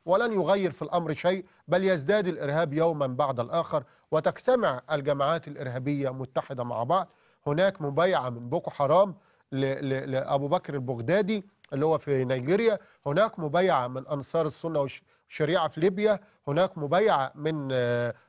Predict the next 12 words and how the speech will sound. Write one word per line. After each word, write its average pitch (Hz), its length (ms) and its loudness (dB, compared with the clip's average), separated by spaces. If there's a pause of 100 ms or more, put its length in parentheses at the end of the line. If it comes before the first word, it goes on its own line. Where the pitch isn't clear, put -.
(100)
آه، 127 720 0
القاعدة 151 640 0
في 147 180 -6
بلاد 151 300 0
المغرب 160 420 -2
العربي، 180 480 0 (260)
هناك 202 280 2
مبايعة 165 580 2 (280)
من 151 180 -4
تنظيمات 160 720 0
كثيرة 185 400 0
جدًا. 147 560 -2